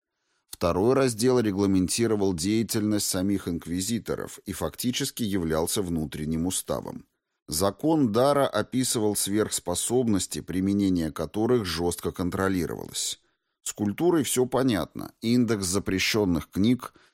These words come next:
цензура в сми, находящиеся в закрытом доступе произведения искусства.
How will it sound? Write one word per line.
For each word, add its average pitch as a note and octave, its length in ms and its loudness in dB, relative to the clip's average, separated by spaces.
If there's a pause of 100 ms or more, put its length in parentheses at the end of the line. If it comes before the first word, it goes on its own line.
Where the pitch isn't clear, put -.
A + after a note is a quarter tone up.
(100)
цензура G2+ 560 2
в - 80 0
сми, G2 440 2 (280)
находящиеся G#2+ 880 2
в F2+ 60 -2
закрытом F#2+ 600 0
доступе A2+ 480 0
произведения F2 840 0
искусства. - 680 -4